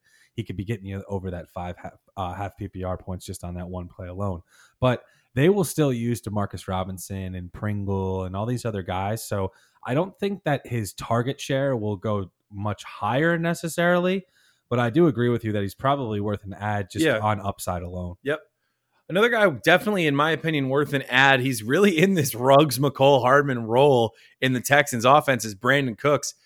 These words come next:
Speaker 2: He's alive. Twelve targets, eight catches, a hundred sixty-one yards, and a touchdown.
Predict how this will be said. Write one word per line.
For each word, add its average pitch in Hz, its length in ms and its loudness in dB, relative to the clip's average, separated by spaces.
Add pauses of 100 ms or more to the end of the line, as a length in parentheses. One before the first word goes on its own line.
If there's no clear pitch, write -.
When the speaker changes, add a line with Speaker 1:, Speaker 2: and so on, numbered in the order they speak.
(200)
Speaker 2:
He's 185 160 2
alive. 170 540 8
Twelve 190 320 6
targets, 196 460 8
eight 180 200 4
catches, 190 320 2
a 156 80 6
hundred 175 260 4
sixty-one 170 440 0
yards, 156 420 4 (460)
and 160 160 6
a 147 60 2
touchdown. 151 760 6